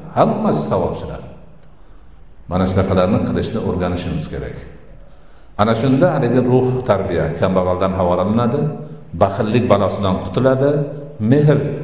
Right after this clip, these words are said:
qalbidan joy oladi va ham ularni davolaydi,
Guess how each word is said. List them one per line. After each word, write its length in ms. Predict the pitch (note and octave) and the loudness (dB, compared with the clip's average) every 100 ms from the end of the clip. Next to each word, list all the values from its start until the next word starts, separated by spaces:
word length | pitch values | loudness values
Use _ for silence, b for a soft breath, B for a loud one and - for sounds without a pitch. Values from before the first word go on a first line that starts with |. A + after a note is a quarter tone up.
| - _ _ - | -12 _ _ -2
qalbidan 460 | A2 G2+ G#2+ G2 F2+ | 0 0 0 0 2
joy 220 | G2+ G#2+ | 4 4
oladi 360 | B2+ C3+ D3+ D#3 - B B B B B | 4 2 2 0 -2 B B B B B
va 220 | A2 D3+ A3+ A3+ - - - - - | 2 2 4 -2 -6 -10 -12 -16 -6
ham 240 | C#3+ G#3 - | 2 2 2
ularni 360 | F#3 F3 F3+ G3 | 2 4 2 2
davolaydi, 560 | F3+ D3 A2+ G2 F#2 | 2 4 2 2 -2